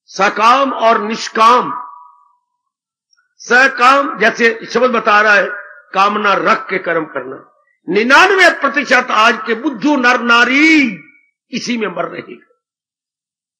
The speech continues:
चाहे वो एजुकेटेड हैं, लेकिन अपने पैरों पर कुल्हाड़ी मार रहे हैं। हैं, अपने आप को बड़े दानवी कहती हैं, लेकिन परिणाम में जब दुख मिलता है, कलेश मिलती हैं,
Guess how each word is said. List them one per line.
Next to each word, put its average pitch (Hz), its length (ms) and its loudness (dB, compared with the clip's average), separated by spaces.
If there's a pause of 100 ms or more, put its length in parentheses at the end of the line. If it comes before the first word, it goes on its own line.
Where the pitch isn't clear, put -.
(640)
चाहे 208 160 2
वो 214 100 -2
एजुकेटेड 226 640 -2
हैं, 190 360 -2 (360)
लेकिन 196 200 -4
अपने 220 300 0
पैरों 202 240 -2
पर 196 140 -6
कुल्हाड़ी 180 380 -4
मार 165 180 -4
रहे 143 120 -8
हैं। 131 300 -14 (1500)
हैं, 175 800 -8 (480)
अपने 220 240 2
आप 208 160 2
को 277 160 -8
बड़े 269 160 -2
दानवी 220 480 2
कहती 254 360 -4
हैं, 185 320 -12 (1900)
लेकिन 214 540 0 (260)
परिणाम 226 380 2
में 277 140 -4
जब 233 240 0 (200)
दुख 202 240 -2
मिलता 214 360 0
है, 208 140 2
कलेश 202 420 -4
मिलती 214 340 -8
हैं, 202 280 -4